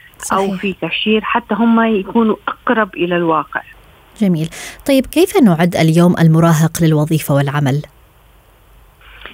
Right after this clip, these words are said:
Speaker 2: آه، لازم المفروض الموضوع يبتدي من، آه، وق-، فترة أقرب، يعني من هو طفل، ليس بفكرة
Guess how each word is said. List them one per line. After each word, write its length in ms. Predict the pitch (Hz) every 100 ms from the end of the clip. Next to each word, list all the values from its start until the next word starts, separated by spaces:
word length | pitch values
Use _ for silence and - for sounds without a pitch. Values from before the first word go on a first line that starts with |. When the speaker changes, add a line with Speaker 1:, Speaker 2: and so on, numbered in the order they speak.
| - -
Speaker 2:
آه، 340 | 180 175 175
لازم 560 | - 208 277 226 202 208
المفروض 420 | 190 190 185 247
الموضوع 420 | 226 202 190 190 220
يبتدي 480 | 202 - 220 196
من، 460 | 202 190 180 175 170
آه، 300 | 170 165 165
وق-، 480 | 196 - _ - 156 _ -
فترة 300 | 262 - - -
أقرب، 420 | - 185 151 160
يعني 240 | 151 165
من 160 | 170 175
هو 220 | 214 202
طفل، 420 | 185 208 - 147 - - - - - -
ليس 420 | 185 247 262 240
بفكرة 600 | 196 185 - - 185